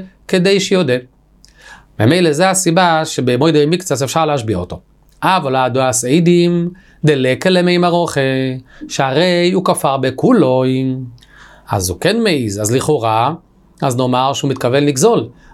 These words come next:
אז נאמר, "מי גודו חושד במועינה, חושד השבועסה, אימה לוי", אז לא נשביע אותו. קומש מלון קל וחומר, שעוד מעט נראה מהו הקל וחומר, שכן משביעים אותו.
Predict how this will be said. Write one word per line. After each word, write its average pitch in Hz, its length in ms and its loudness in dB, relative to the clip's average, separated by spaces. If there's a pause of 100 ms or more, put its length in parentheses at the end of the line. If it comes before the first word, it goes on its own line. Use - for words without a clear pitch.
אז 123 180 0
נאמר, 147 320 0
"מי 165 220 0
גודו 156 220 0
חושד 170 320 0
במועינה, 139 600 0 (280)
חושד 143 320 0
השבועסה, 196 500 0
אימה 156 300 2
לוי", 202 260 2 (400)
אז 139 140 0
לא 147 120 2
נשביע 165 360 2
אותו. 196 320 0 (340)
קומש 113 460 0
מלון 156 240 2
קל 165 240 -2
וחומר, 196 640 0
שעוד 160 260 -2
מעט 156 120 -4
נראה 160 200 0
מהו 214 280 0
הקל 202 260 -2
וחומר, 185 540 0 (320)
שכן 170 560 0
משביעים 165 420 0
אותו. 117 300 -2